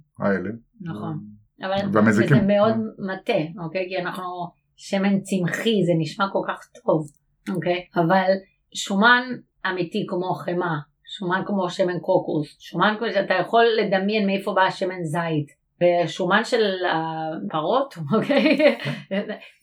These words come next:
Speaker 2: זה שומן בקר.
Speaker 1: שומן מהסאדו, מאנטריקוט.
Speaker 2: שומן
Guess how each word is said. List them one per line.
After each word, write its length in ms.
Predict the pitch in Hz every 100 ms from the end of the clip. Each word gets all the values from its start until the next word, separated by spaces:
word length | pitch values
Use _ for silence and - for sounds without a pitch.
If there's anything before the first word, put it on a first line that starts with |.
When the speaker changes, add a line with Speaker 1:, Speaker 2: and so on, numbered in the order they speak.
| 175 - 202
Speaker 2:
זה 380 | 196 214 208 202
שומן 360 | - 208 226 233 151
בקר. 400 | - 220 202 190 - - 143 - - _
Speaker 1:
שומן 320 | - 117 139
מהסאדו, 460 | 143 139 170 151 110
מאנטריקוט. 480 | 107 107 123 151 - _ -
Speaker 2:
שומן 260 | 185 208